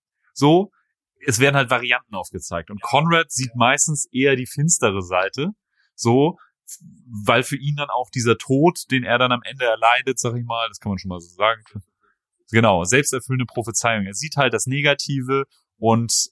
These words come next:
äh, richtet sich dann danach aus und sagt, „Okay, das ist, das ist der Weg, der wird passieren.“ Und Sanguinius ist eher so, dass er die Hoffnung sieht und, sag ich mal, sogar in Conrad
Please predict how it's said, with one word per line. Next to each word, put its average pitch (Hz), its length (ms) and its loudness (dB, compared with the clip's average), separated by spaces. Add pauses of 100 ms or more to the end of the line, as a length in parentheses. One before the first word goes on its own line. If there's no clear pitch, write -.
äh, 101 380 2 (640)
richtet 135 320 -2
sich 117 120 -4
dann 110 140 -2
danach 110 380 2
aus 123 360 0
und 107 80 -6
sagt, 104 200 -2
„Okay, 104 240 -6
das 98 220 -2
ist, - 320 -4
das 110 140 -2
ist 110 120 -10
der 101 140 4
Weg, 117 300 0
der 107 160 -2
wird 101 100 -10
passieren.“ 98 380 -6
Und 95 100 -8
Sanguinius 147 760 -4 (280)
ist 117 180 2
eher 131 220 6
so, 123 160 -4
dass 123 160 -2
er 123 80 -10
die 113 160 -10
Hoffnung 113 420 2
sieht 87 340 -12
und, 95 160 -12
sag 98 180 0
ich 104 60 -8
mal, 101 160 -6
sogar 101 260 -2 (500)
in 135 220 2
Conrad 160 600 2